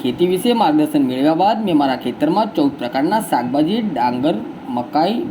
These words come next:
મગ, મફરી, જુવાર, બાજરી, જામફળ, આંબા સહિત અનેક પાકો કરી જિલ્લામાં દર અઠવાડિયે ભરાતા પ્રાકૃતિક સ્ટોલ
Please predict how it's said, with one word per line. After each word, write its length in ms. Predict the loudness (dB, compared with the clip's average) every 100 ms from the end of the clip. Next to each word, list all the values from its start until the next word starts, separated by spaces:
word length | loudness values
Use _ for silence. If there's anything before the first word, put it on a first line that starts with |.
| -4
મગ, 180 | -2 -2 -4 -12 -14 -6
મફરી, 400 | -6 -2 2 2 0 -8 -6
જુવાર, 380 | -4 0 2 0 -4 -10 -6
બાજરી, 400 | -2 0 0 0 -2 -2
જામફળ, 440 | -2 -2 -2 -4 -4 -6
આંબા 260 | -2 0 0 2
સહિત 340 | 0 0 -8 -16 -16 -16 -8 0
અનેક 260 | 0 0 -2
પાકો 260 | -2 2 0
કરી 160 | 2 0
જિલ્લામાં 460 | 4 4 4 2 0
દર 120 | 0
અઠવાડિયે 460 | -2 0 0 0 2
ભરાતા 320 | 2 2 0 0
પ્રાકૃતિક 440 | -2 0 -2 -2
સ્ટોલ 300 | -2 2 2